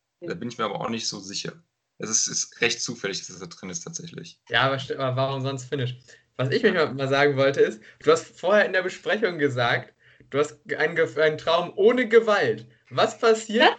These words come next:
Speaker 1: Das
Speaker 3: nach,
Speaker 1: dachte ich auch.
Speaker 3: weiß ich nicht, vierzig Min-, Sekunden oder so, bringst du irgendeine iranische Agentin um, indem du sie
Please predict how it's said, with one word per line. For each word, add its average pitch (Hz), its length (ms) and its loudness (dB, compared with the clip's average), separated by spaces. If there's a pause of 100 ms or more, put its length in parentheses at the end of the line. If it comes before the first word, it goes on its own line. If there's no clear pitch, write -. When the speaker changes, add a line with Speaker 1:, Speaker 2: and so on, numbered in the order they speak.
(120)
Speaker 1:
Das 330 140 4
Speaker 3:
nach, 370 80 4
Speaker 1:
dachte 320 140 -8
ich 294 140 -10
auch. 233 360 -2 (480)
Speaker 3:
weiß 190 180 0
ich 220 60 0
nicht, 214 320 -8
vierzig 254 540 -2
Min-, 214 340 -2
Sekunden 220 540 0
oder 170 260 0
so, 214 220 0
bringst 233 380 -4
du 202 40 -14
irgendeine 220 340 -2
iranische 214 640 0
Agentin 220 560 4
um, 196 100 -2
indem 220 240 0
du 226 160 -4
sie 220 120 -4